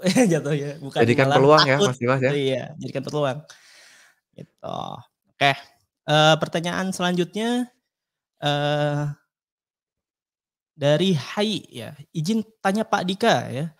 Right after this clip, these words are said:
Speaker 1: manakah yang lebih penting nih menjadi expert di satu bidang ya, atau, eee, beberapa pemrograman sebagai tuntutan perusahaan?" Jadi,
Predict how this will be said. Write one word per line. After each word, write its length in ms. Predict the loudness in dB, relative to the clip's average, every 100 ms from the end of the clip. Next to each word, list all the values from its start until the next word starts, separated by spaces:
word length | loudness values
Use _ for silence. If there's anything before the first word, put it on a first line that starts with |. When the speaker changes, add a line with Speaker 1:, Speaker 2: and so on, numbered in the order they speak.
| _ _ _ _ _ _ -2
Speaker 1:
manakah 400 | 0 0 2 2
yang 120 | 2 2
lebih 200 | 2 0
penting 360 | 0 0 0 2
nih 160 | 2 2 -2
menjadi 400 | -2 0 0 -2 -4
expert 420 | -8 -6 -8 -8
di 100 | -10 -6
satu 420 | -6 -6 -8 -8
bidang 560 | -8 -10 -8 -6 -4 -8 _ _
ya, 140 | -20 -20 _ _ -6
atau, 640 | -6 -2 0 0 -2 -8 _ _ _ _ _ _ -2
eee, 400 | 2 4 4 2 2
beberapa 360 | 2 0 0 -4
pemrograman 640 | -4 -2 0 0 0 -2
sebagai 320 | -2 -2 -2 -4
tuntutan 380 | -8 -10 -10 -8
perusahaan?" 580 | -10 -8 -8 -8 -8 -8 -10 -18 -20
Jadi, 340 | -16 -16 -16